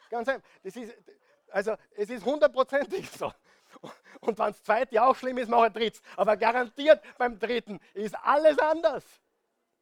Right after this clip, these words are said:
Aber wer von euch weiß, die Erbsünde kommt heraus. Wenn du sagst, ein Zweijähriger ist nicht egoistisch,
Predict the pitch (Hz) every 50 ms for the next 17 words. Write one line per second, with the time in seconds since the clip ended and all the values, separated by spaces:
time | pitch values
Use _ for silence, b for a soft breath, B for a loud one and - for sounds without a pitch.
0 | _ _ _ b b b b b b 165 165 226 269 269 277 285 269 247 214 220
1 | 247 254 240 220 - b b b b b _ 196 - - 208 240 262 - - -
2 | - 240 247 226 214 214 202 - 202 185 170 151 147 143 147 139 117 - - -
3 | - - _ _ _ _ _ _ _ _ _ _ _ _ _ _ _ _ _ _
4 | _ _ _ _ _ _ _ _ _ _ _ - 156 170 - 208 208 - 294 254
5 | - 240 233 202 - - - 151 - - 196 208 240 247 220 196 196 190 165 175
6 | 170 - 196 220 - 208 180 - 151 185 202 - - - 120 107 - -